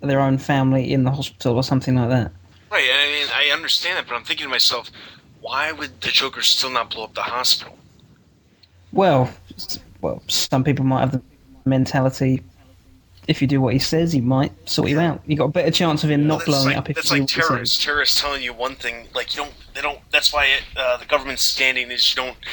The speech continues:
Speaker 2: negotiate with terrorists, because the chances of them telling the truth is very slim.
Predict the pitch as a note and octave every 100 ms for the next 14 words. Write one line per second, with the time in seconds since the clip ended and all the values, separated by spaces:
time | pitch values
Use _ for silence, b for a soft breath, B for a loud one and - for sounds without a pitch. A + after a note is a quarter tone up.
0 | B B B - C3+ C#3 C#3 - B2 -
1 | - D3 C3 G2+ - - B B - -
2 | C#3 - - B2+ - F3 F3 - C#3 C#3+
3 | C#3 - D3 C3 - G#3+ E3 - - -
4 | F3 F3+ - G#3+